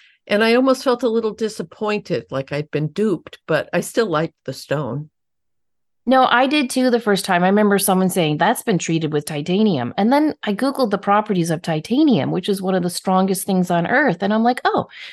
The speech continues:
Speaker 2: so they just took a clear quartz and made it hella strong. Great. I'll, I'll keep working with this mineral. Well, I mean, with this stone." So I don't know why, um, we have to get all bogged down in that.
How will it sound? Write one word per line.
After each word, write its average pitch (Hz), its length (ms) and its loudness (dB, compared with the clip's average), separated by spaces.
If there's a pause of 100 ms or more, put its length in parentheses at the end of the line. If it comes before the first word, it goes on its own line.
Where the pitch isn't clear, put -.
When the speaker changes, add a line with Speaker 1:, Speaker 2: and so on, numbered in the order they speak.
Speaker 2:
so - 160 2
they 254 140 2
just 277 180 0
took 269 140 -2
a 233 60 0
clear 233 260 0
quartz 311 360 0
and 220 120 -2
made 214 180 4
it 208 80 2
hella 208 300 0
strong. 214 400 2
Great. 170 360 -2 (140)
I'll, 160 180 -4 (220)
I'll 165 140 2
keep 190 180 -4
working 175 320 -2
with 156 160 -4
this 156 240 -6
mineral. 151 480 -6
Well, 185 180 2
I 180 60 2
mean, 165 140 2
with 151 140 -2
this 156 140 -2
stone." 135 380 -4
So 214 240 0 (500)
I 269 120 2
don't 311 160 4
know 165 100 4
why, 151 380 0
um, 147 480 -8 (200)
we 175 120 0
have 165 200 -6
to 156 80 -6
get 151 160 -4
all 143 120 -2
bogged 147 260 -2
down 147 240 -2
in 143 80 0
that. 143 220 -4